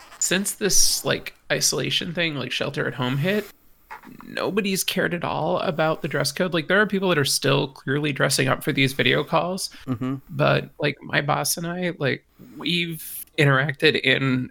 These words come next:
Speaker 1: hoodies all the time. Like,
Speaker 2: Yeah.
Speaker 1: he clearly knows that, uh, like, if, unless I have to meet with somebody that I've never met with before, I'm gonna be wearing a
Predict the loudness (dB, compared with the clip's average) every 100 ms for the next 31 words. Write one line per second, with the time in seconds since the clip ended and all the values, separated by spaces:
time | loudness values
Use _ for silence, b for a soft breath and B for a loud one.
0 | 4 4 2 -2 -2 -2 0 0 0 -2
1 | -4 -4 2 2 2 -2 -2 0 0 -2
2 | -10 -12 -2 0 2 -2 -2 -2 0 2
3 | 2 4 4 4 4 4 4 4 4 0
4 | 0 2 2 2 0 -2 -2 2 4 4
5 | 2 0 0 2 2 2 2 2 2 2
6 | 2 2 2 2 2 4 4 2 -2 -2
7 | -2 0 0 2 2 0 2 2 2 0
8 | 0 -2 -4 -6